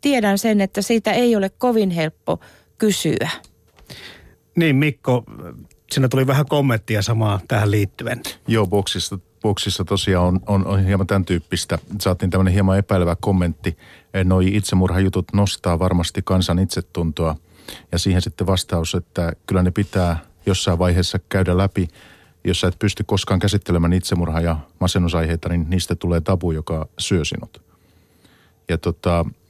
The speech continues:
Speaker 3: sit mun tässä, mitä yhteiskunta vaatii, niin, niin kirjoitus, että tämä yhteiskunta vaatii nuorelta liikaa. Ilmeisesti meidän vanhempien täytyy toppuutella lastamme, että hän kelpaa,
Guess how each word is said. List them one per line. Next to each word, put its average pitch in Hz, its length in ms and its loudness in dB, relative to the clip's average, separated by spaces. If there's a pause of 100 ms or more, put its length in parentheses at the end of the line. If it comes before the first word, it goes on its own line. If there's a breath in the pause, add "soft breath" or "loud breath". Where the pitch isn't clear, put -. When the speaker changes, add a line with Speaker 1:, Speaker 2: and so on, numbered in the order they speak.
Speaker 3:
sit 95 140 0
mun 92 200 2 (140)
tässä, 95 280 0 (160)
mitä 92 180 0
yhteiskunta 90 540 -2
vaatii, 90 400 0
niin, 85 340 2
niin 87 320 0 (680)
kirjoitus, 87 320 0
että 85 260 -2
tämä 92 260 2
yhteiskunta 90 640 0
vaatii 90 340 0
nuorelta 87 520 2
liikaa. 85 460 0 (420 loud breath)
Ilmeisesti 90 520 0
meidän 90 200 2
vanhempien 90 460 2
täytyy 87 280 0
toppuutella 82 680 -2
lastamme, 85 400 0
että 78 220 -4
hän 85 180 0
kelpaa, 85 500 0